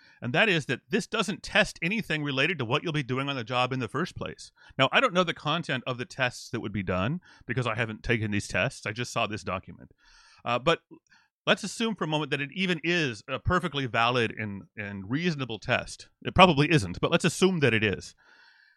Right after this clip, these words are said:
If you're, and, and it actually accurately tests the types of things you would be doing on the job, your programming or your, your engineering skills.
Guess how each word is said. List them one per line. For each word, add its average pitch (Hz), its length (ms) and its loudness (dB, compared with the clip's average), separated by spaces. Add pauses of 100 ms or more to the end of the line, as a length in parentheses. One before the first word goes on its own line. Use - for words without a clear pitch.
(640)
If 151 180 -2
you're, 180 220 0
and, 139 320 2
and 143 100 4
it 127 120 4 (260)
actually 147 720 6
accurately 127 840 -2
tests - 540 -2
the 117 160 -12
types - 320 -4
of 147 100 -6
things 113 340 -8
you 117 60 -10
would 117 100 -6
be 110 120 -6
doing 104 360 -6
on 104 200 -6
the 101 40 -8
job, - 400 -10 (380)
your 113 160 -6
programming 113 680 2
or 104 140 -8
your, 101 240 -6
your 101 220 -10
engineering 117 440 -4
skills. 95 480 -10